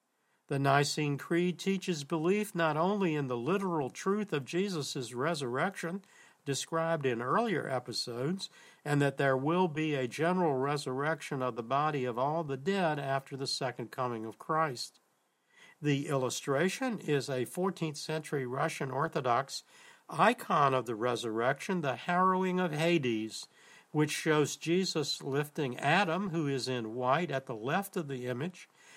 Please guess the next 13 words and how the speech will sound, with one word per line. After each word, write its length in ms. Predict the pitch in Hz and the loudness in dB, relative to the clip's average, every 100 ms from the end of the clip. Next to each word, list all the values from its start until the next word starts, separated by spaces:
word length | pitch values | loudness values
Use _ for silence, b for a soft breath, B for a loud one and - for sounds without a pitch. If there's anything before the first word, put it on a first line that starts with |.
| B | B
and 280 | 156 143 139 | 2 2 2
Eve 360 | 165 180 185 151 | 0 2 2 2
in 260 | 147 117 | 0 0
red 340 | 127 151 175 160 | 0 2 0 0
at 180 | 143 | -2
the 100 | 135 | -4
right 360 | 110 135 185 220 | -2 2 2 2
of 140 | 180 | -4
the 180 | 123 135 | -4 -4
image, 440 | 127 123 131 - - _ B | -4 -6 -8 -12 -20 _ B
from 340 | - - 180 180 | -6 4 6 6
the 100 | 175 | 4
grave. 640 | 185 180 165 117 123 - | 4 6 6 2 -2 -14